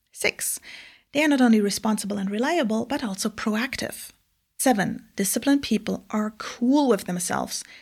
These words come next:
They understand who they are extends beyond what they do. Okay, doesn't that remind you of something?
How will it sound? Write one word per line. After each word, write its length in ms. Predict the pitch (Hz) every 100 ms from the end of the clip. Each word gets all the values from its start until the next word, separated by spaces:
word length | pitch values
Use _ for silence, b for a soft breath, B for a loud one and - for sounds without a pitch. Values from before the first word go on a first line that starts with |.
| B 233
They 160 | 233
understand 680 | 294 302 302 - 214 202 - -
who 140 | - 233
they 160 | 254
are 320 | - 208 202 -
extends 580 | 202 - - 214 214 220
beyond 440 | 240 196 185 190
what 400 | - 180 165 -
they 160 | 185 185
do. 220 | - - - _ _ _ _ _ _ _ _ _ b b b b b _ _ _ _ _ _ -
Okay, 300 | 254 - - _ - 208 -
doesn't 400 | 208 220 311 302
that 240 | 202 214
remind 640 | 214 226 208 202 226 226 -
you 100 | 170
of 140 | -
something? 420 | - - - 67